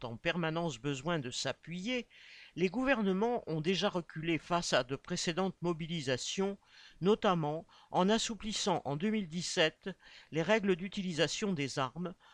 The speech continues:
en particulier lors des contrôles routiers. Loin de calmer les policiers, ces reculs ont au contraire encouragé les plus à droite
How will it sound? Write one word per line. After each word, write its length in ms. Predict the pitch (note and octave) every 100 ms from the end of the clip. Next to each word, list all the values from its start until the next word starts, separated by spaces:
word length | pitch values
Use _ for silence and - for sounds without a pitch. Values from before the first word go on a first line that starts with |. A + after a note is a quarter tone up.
| -
en 120 | F#3+
particulier 840 | F#3+ G3 - E3 E3+ C3+ D#3+ F3+ -
lors 260 | D#3+ F#3+ D#3+
des 120 | D3
contrôles 420 | D#3 D#3+ - A3+
routiers. 640 | F3+ E3+ - - C#3 E2+ _ _ _ _ _ _ _ _ _ -
Loin 280 | C3+ E3+ A#3
de 120 | A#3+
calmer 320 | A3 G#3+ G#3
les 100 | F#3
policiers, 680 | - D3+ C3 - G3+ G#3+ G#3+ _ _ _
ces 200 | - G3
reculs 440 | F#3 G#3 - A#3
ont 100 | F#3 D3+
au 80 | F3
contraire 460 | F3 E3 G3+ F#3
encouragé 720 | F3+ G3+ F#3 E3+ E3+ D3 F3+
les 120 | D3 C3+
plus 260 | - F#3+
à 80 | F3
droite 460 | C3+ A#2+ B2+ -